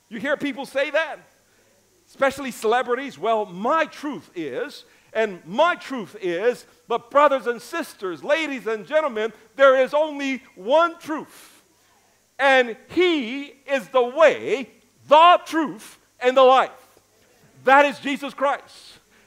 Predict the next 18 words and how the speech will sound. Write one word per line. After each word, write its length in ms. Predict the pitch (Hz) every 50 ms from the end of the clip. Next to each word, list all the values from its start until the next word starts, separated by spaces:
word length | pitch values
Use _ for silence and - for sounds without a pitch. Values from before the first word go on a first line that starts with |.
| _ _ _
Mary 720 | 151 202 311 392 381 370 302 226 202 233 294 330 330 285 - _ _ _ _
hears 340 | - 330 359 349 339 349 339 -
the 120 | - 311 302
voice 600 | 277 359 349 269 165 156 247 285 - - - - _
of 400 | - 311 302 294 262 - - - - _ _ _ _ _
the 180 | 156 285 320 320
truth, 560 | 320 - 330 359 349 285 - - - - _ _ _ _ _
and 160 | - 277 277 -
she 100 | 277 269
goes 260 | 285 277 269 247 -
running 520 | 175 202 262 294 302 294 285 262 214 175 - -
in 160 | 220 240 240
that 240 | 254 262 269 - -
direction. 640 | 247 247 269 294 277 - - - - 202 165 113 - _ _ _ _ _ _ _ _ _ _
All 280 | 285 339 349 339 320 285
of 80 | 254
a 40 | 233
sudden, 460 | - - - 202 160 147 156 254 277